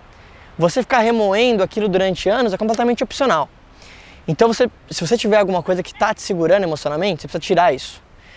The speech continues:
A segunda coisa que pode te ajudar é ter o pensamento que você precisa focar extremamente nas suas habilidades.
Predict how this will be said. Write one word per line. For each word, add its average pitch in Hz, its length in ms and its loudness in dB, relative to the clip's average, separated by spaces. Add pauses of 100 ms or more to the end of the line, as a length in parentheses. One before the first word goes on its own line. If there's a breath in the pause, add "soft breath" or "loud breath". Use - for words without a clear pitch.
(340 loud breath)
A 202 60 0
segunda 285 380 2
coisa 208 340 2
que 160 100 -10
pode 180 220 0
te 190 100 -2
ajudar 165 440 0 (480 loud breath)
é 185 220 2 (140)
ter 277 100 2
o 277 40 2
pensamento 233 720 -2
que - 360 0 (160)
você 196 200 -4
precisa 262 320 -4
focar 240 480 0 (160)
extremamente 262 460 0
nas 247 80 -6
suas 233 120 -4
habilidades. 180 600 0